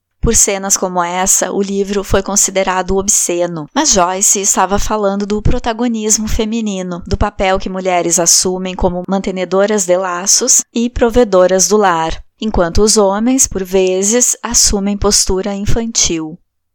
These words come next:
Se você não quer ou não pode dedicar tempo pra ler as quase novecentas páginas de Ulisses, recomendo que leia ao menos o último capítulo,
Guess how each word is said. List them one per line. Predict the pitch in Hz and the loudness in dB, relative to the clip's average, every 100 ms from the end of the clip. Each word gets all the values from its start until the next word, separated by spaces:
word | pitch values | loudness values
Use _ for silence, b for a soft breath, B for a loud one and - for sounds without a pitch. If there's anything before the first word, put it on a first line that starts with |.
| _ _ _ _ _ _ - | _ _ _ _ _ _ -6
Se | 180 | -2
você | 202 - 226 | 0 0 0
não | 220 262 | 0 -2
quer | - 202 185 175 165 | 0 4 4 4 2
ou | |
não | 165 208 | 0 -2
pode | - 180 185 196 185 | 2 4 4 2 0
dedicar | 165 160 160 160 | -2 -2 -2 -4
tempo | - 175 160 156 151 | -2 -4 -2 -2 -4
pra | - 165 | 0 0
ler | 165 170 | 2 0
as | 165 - | 2 0
quase | 190 185 208 196 190 | 2 2 2 0 0
novecentas | 180 180 - 202 208 233 180 - | 0 2 0 0 -2 -2 -2 -2
páginas | 180 170 160 156 151 | 0 -2 -2 -4 -4
de | 160 | -4
Ulisses, | 151 180 220 - - - - | -4 -4 0 0 0 0 0
recomendo | 214 208 190 190 | -2 -2 -2 -2
que | 190 208 | 0 2
leia | 196 190 | 2 2
ao | 185 | 0
menos | 185 185 190 190 190 | -2 -4 -4 -2 0
o | 196 | 2
último | 208 247 - 214 | 0 0 -2 -2
capítulo, | 214 226 - 180 165 170 151 | -4 -6 -2 -4 -4 -4 -4